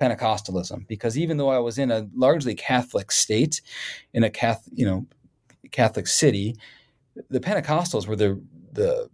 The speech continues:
by far the only, I shouldn't say the only ones who came in there, but they were by far the,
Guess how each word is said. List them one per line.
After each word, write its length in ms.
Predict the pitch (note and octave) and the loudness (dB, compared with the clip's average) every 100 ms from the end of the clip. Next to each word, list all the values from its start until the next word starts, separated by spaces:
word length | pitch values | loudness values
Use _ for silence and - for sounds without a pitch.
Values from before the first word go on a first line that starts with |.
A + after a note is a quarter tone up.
| _ | _
by 140 | B2+ B2 | 4 4
far 480 | - C#3+ D3+ A#2+ | 2 0 2 0
the 400 | G2 F2+ C2+ A1+ - _ _ - | -2 -6 -6 -8 -12 _ _ 2
only, 240 | C3 B2+ - _ | 4 2 -4 _
I 60 | A#2+ | -4
shouldn't 160 | C#3 | 0
say 60 | C#3+ | 2
the 120 | A#2+ | 0
only 260 | - D3 C3 | 0 2 2
ones 200 | G#2+ F#2+ | 0 -4
who 60 | |
came 260 | G2+ - G2 | -4 0 2
in 120 | F#2+ | 2
there, 180 | F#2+ F#2+ | 4 2
but 160 | F#2 G2+ | 0 -2
they 100 | A2+ | 0
were 120 | G#2+ | 2
by 180 | A#2 A#2+ | 0 -2
far 440 | - D3 C#3+ A#2 | -2 2 4 2
the, 260 | G2 G2 | -2 -4